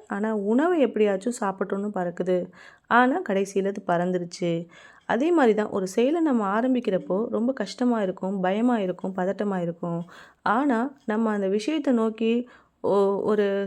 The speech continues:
ஸ்டெப் எடுத்து வைக்கிறப்போ வந்து நிச்சயமா நம்மளுக்கு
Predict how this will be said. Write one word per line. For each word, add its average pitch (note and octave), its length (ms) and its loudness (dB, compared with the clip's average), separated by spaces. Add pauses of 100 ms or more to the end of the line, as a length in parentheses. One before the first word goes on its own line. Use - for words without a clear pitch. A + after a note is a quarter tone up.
ஸ்டெப் D4+ 180 0
எடுத்து C4 320 6
வைக்கிறப்போ A3 380 2 (140)
வந்து F#3+ 560 2 (260)
நிச்சயமா A3 560 0 (420)
நம்மளுக்கு A#3 600 4